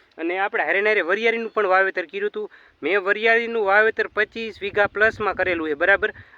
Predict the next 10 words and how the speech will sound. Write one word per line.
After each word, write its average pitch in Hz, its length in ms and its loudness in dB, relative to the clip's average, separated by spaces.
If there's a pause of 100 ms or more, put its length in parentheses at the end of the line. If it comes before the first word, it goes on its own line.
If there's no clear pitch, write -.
અને 160 520 -2
જેમ 185 320 -2
આપણે 180 420 2
જીરામાં 185 380 -2
છેલ્લે 202 240 -4
છેલ્લે 202 240 -6
કારિયાની 202 580 4
અસર 202 200 -4
થઈ 220 180 -4
હતી - 200 0